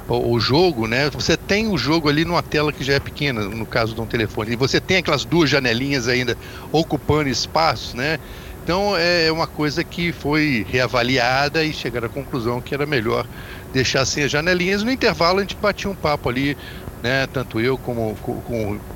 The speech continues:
com o Bugarelli ou, ou com o Marcelo, é, n-, nos intervalos. Acho que fluiu melhor. É, e, quer dizer, são experiências que são sendo, são feitas, né, até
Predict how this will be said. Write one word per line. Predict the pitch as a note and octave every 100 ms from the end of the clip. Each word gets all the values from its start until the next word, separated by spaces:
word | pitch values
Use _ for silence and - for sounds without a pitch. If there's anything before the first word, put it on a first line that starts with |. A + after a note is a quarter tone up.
| - -
com |
o | A2+
Bugarelli | A2+ A2 G2+ G#2+ C3 A#2+
ou, | A2 G2+ G#2+
ou | G#2
com | -
o |
Marcelo, | A2 F#2+ - A2+ B2 C#3 A2+ - - - - -
é, | A#2 A2 A2 A2 A2
n-, | B2 C3
nos | C3+
intervalos. | C#3+ C3+ E3 - A2 G2+ G2 G2+
Acho | A2 -
que | C3+ B2+
fluiu | - D3 B2+ C#3
melhor. | D3 C3+ A#2+ B2 B2 - - - - -
É, | G#3
e, | F4
quer | - F4
dizer, | F#3 D3+
são | - B3
experiências | - - G3+ G#3 -
que | -
são | F#3+
sendo, | - E3+ D3+ - - E3 C3+ C3+ C3
são | E3 C3
feitas, | - D3 F#3+ - C3
né, | A2+ B2+
até | C3 - C#3+ E3